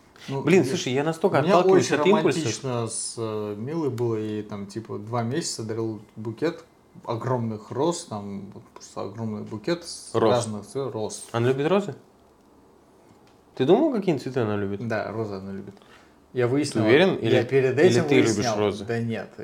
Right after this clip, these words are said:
Speaker 1: я выяснял перед этим, что хули ей дарить надо.
Speaker 2: Красных?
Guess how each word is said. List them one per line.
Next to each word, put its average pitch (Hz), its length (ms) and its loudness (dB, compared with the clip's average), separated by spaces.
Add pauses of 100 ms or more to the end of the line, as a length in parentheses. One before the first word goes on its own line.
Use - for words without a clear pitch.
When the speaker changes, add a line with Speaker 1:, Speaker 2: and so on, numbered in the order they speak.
(300)
Speaker 1:
я 117 120 2
выяснял 127 560 0 (100)
перед 113 240 -6
этим, 139 340 -4
что 107 380 -12
хули 131 180 -4
ей 113 140 -4
дарить 110 280 -4
надо. - 300 -14
Speaker 2:
Красных? 139 420 0